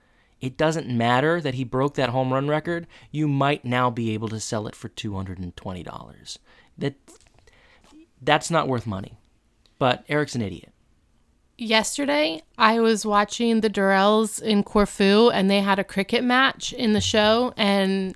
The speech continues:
Speaker 2: someone threw the ball, and it hit one of the characters in the head, and he passed out.
Speaker 1: I swear this has to be going somewhere, right?
Speaker 2: That was it. <laughs>
Speaker 1: What
Speaker 2: Just
Speaker 1: the hell?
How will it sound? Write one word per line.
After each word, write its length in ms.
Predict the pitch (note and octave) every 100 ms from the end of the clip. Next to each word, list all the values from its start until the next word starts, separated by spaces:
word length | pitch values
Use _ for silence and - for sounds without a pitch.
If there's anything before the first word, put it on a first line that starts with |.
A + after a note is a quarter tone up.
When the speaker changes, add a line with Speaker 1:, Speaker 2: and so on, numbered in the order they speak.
| _
Speaker 2:
someone 760 | - - G#3 G#3+ G#3+ G#3+ G#3+ - _ _ _ _ -
threw 460 | - G#3 G3+ G#3+
the 100 | G#3+
ball, 300 | G3 F#3+ G3 -
and 180 | F#3+
it 100 | F3+ -
hit 280 | F#3+ G3+ -
one 160 | G3+ F#3+
of 80 | F#3+
the 80 |
characters 560 | F#3 F#3 F#3 - G3+ G3
in 80 | F#3
the 80 | F3+
head, 220 | F#3 F#3+
and 140 | F3+
he 80 | F3
passed 420 | - E3+ E3+ -
out. 300 | E3+ D3+ - _ - - - - - - _ _ _ _ _ _ _ _ _ _ - -
Speaker 1:
I 140 | C3+
swear 440 | C3 - C3+ C3+ B2+
this 160 | A#2
has 200 | A#2+ A#2
to 80 | -
be 140 | A2 A2+
going 260 | B2+ C3
somewhere, 340 | - A2 F#2 F2+
right? 340 | F#2+ B2+ C3+ _ _ _ - _ _ - -
Speaker 2:
That 240 | A3+ B3+
was 240 | A#3 G3 A3
it. 340 | G3+ F#3 - F#3+
<laughs> 100 | C#3
Speaker 1:
What 220 | C#4+ A3+ D#4
Speaker 2:
Just 60 | -
Speaker 1:
the 200 | A3 C#4+
hell? 460 | B3+ D4 A#3+ C#3